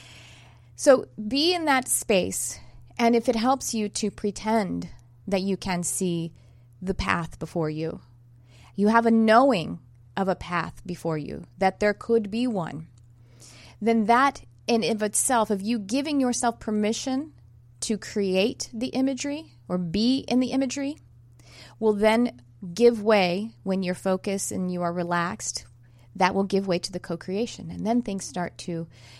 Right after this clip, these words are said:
just take fold. And, and you, then you'll realize when you're in that experience that you are seeing things that you didn't imagine, or feeling or sensing or knowing or, eh, inner hearing, what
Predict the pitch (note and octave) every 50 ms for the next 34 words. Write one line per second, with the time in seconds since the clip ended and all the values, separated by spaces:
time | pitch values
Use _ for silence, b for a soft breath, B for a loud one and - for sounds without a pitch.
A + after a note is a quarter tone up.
0 | B B B B - - C4 - - - - B3 B3+ A#3+ - - - - - -
1 | - - - A3 B3+ C#4 A3 F3+ - - - - - A3 G#3+ A3 A3 - A3+ A3+
2 | A#3 B3 B3 A3+ C4+ D4 D4+ D4+ D4 C#4+ B3+ A#3+ C#4 D4 D4+ C#4+ B3 G#3+ G3+ G3+
3 | G3+ G#3 G#3 A#3 C4 C#4+ C#4+ C#4 C4 A#3 - - C4 C#4 C#4 C4 A3+ G#3 G3+ -
4 | - - - D#4+ F4+ F4+ C#4 G3+ F#3 F#3 G3 - - - - - - B B B
5 | B B B B B - G#3+ A#3 A#3 G#3+ A#3+ C4 C4+ C4 B3+ B3+ B3 - - -
6 | C#4+ D4 D4 C#4+ C4+ D#4 C4+ C4+ B3+ C4+ B3+ A#3+ C4 B3+ A3+ C4+ B3 B3+ B3+ C4
7 | B3 C4+ C4 B3+ A#3 A#3 A3 - - - A#3 A#3+ B3+ B3+ B3 A#3+ A3+ G3+ F#3+ -
8 | - B3 A#3 A#3 B3+ A3 G#3 G3+ G#3+ A3+ A3+ A#3 A3+ A3+ A3 G#3+ G#3 F#3+ F3+ F3+
9 | - b b b b b b b b - - - - - - - - - - -
10 | A3+ A#3 A3 G#3 - - C4 C4 C4 A#3+ G#3 G3 G3+ G3+ - - - - - -
11 | - G3+ F#3+ G#3+ A#3+ -